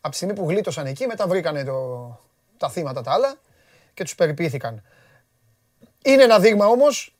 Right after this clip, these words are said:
αυτού που λέμε, ότι ποτέ δεν ξέρεις τι θα προκύψει.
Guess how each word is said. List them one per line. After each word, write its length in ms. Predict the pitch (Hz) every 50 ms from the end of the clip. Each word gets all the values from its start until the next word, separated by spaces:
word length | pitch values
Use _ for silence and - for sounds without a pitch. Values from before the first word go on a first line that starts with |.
| _ _
αυτού 200 | 175 147 - 208
που 100 | 208 214
λέμε, 380 | 220 220 185 139 120 113 117 _
ότι 180 | - 175 - 196
ποτέ 220 | 156 208 196 233
δεν 240 | 214 202 196 180 165
ξέρεις 420 | 143 139 156 143 135 127 - - _ _ _ _ _ _ _
τι 80 | _ 170
θα 140 | 143 - 143
προκύψει. 560 | - 143 143 120 - 147 120 - - -